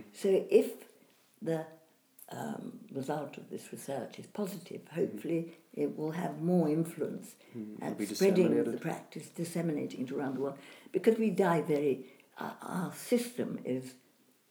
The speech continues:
Speaker 1: not helping a healthy approach
Speaker 2: No.
Speaker 1: to die.
Speaker 2: Mm-hmm.
Speaker 1: So it's one major area that I'd love the Beckley Foundation's work and
Speaker 2: Mm-hmm.
Speaker 1: future work to kind of concentrate on.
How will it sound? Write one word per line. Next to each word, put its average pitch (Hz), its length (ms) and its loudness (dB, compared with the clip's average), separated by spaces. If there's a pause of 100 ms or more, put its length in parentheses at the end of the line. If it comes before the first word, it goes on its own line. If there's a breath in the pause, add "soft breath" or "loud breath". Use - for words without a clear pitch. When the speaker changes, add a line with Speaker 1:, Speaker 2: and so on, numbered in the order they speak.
(200)
Speaker 1:
not 175 720 0 (120)
helping - 720 -6 (120)
a - 60 -10
healthy - 500 -4
approach 117 340 -6 (120)
Speaker 2:
No. 98 60 -8
Speaker 1:
to 98 80 -6
die. - 520 -12
Speaker 2:
Mm-hmm. 101 240 -4 (140)
Speaker 1:
So - 140 -2
it's 113 260 2
one 196 460 -4 (240 loud breath)
major 165 640 2
area 120 540 -4
that - 120 -10
I'd - 240 -8
love - 200 -6 (420 soft breath)
the 120 100 -4
Beckley 110 320 -4
Foundation's - 840 -4 (340)
work - 420 -6
and 120 120 -8
Speaker 2:
Mm-hmm. 107 100 -4
Speaker 1:
future 139 260 -4
work - 340 -10
to - 120 -10
kind - 260 -6
of - 60 -12 (400 loud breath)
concentrate - 800 -8
on. 226 280 -6